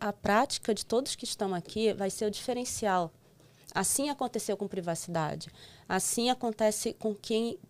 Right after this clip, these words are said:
é, abraça o que tá chegando e constrói. Porque a gente constrói já na operação. Então, <clears throat> a gente pode errar,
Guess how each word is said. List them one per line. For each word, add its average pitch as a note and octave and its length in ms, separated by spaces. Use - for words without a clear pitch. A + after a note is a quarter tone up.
é, F#3 300
abraça G#3+ 800
o A#3 80
que B3 120
tá A3 140
chegando A3 800
e B3 100
constrói. G3 680
Porque A#3+ 220
a - 20
gente C#4 240
constrói A3+ 880
já G3+ 200
na B3 100
operação. C4 600
Então, C4+ 500
<clears throat> C4+ 220
a G3 80
gente B3 220
pode G#3+ 260
errar, F#3+ 440